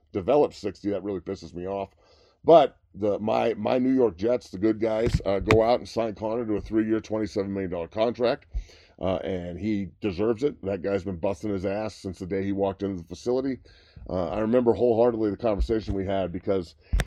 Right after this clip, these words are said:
Connor got drafted and Clancy Barone, the tight end coach that was the O-line coach at the time for the Broncos, was, you know,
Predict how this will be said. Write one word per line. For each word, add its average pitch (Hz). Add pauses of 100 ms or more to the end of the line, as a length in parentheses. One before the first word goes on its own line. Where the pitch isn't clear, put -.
Connor 139
got 104
drafted 104
and 82
Clancy 113
Barone, 95
the 87
tight 101
end 98
coach 87
that -
was 87
the 87
O-line 87
coach 87
at -
the -
time 87
for 85
the 82
Broncos, 87 (640)
was, 107
you 127
know, 98